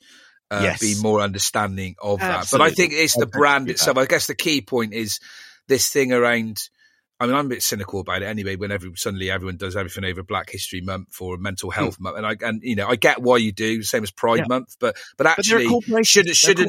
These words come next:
Speaker 2: corporation.
Speaker 1: shouldn't you be doing this all the year round? And
Speaker 2: Yeah,
Speaker 1: is it a
Speaker 2: should
Speaker 1: little
Speaker 2: be.
Speaker 1: bit, I'm a bit cynical about the motivation for, you
Speaker 2: And
Speaker 1: know.
Speaker 2: there are companies that do that, and I'm aware of them, and I, and I know all the hard work that goes, that some of these corporations and companies that do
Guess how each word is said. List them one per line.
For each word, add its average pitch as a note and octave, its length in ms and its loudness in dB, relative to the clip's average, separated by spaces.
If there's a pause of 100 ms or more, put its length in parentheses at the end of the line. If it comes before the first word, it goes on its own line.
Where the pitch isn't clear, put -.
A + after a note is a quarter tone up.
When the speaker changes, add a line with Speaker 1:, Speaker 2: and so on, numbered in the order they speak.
Speaker 2:
corporation. F#3+ 100 -2
Speaker 1:
shouldn't F3+ 300 4
you E3 140 2
be D3+ 100 0
doing D#3 280 4
this D3 200 2
all D3+ 160 2
the C#3+ 100 -2
year C#3+ 220 6
round? C#3+ 440 2
And C3 220 -2 (100)
Speaker 2:
Yeah, A#2 180 4
Speaker 1:
is C3 140 0
it C#3+ 120 4
a C#3+ 40 2
Speaker 2:
should C#3+ 100 6
Speaker 1:
little C#3 160 6
Speaker 2:
be. D3+ 80 4
Speaker 1:
bit, - 200 4
I'm C3+ 120 4
a C#3 40 4
bit D3 140 2
cynical C3 440 2
about B2 240 2
the B2 80 -4
motivation B2 760 -2 (100)
for, - 180 -4
you A2+ 180 -2 (140)
Speaker 2:
And C#3+ 280 2
Speaker 1:
know. D#3 80 2
Speaker 2:
there D#3 120 4
are D#3+ 100 4
companies D3 460 2
that B2 120 -4
do G#2+ 200 0
that, F#2+ 240 0
and A#2+ 120 0
I'm B2+ 140 2
aware B2 340 2
of G#2+ 100 0
them, G2 140 0
and G#2 120 0
I, G#2 160 -2
and A2+ 140 -2
I A#2 80 2
know B2 460 2
all B2 160 -4
the G2+ 80 -4
hard A#2 420 -2
work A2+ 400 0
that G#2 120 -10
goes, A2 280 -2
that F2 120 -16
some C#3 180 0
of C3 40 0
these A2+ 120 -2
corporations G2+ 500 -4
and F2+ 80 -12
companies F#2+ 420 -4
that - 180 -6
do C#3 400 4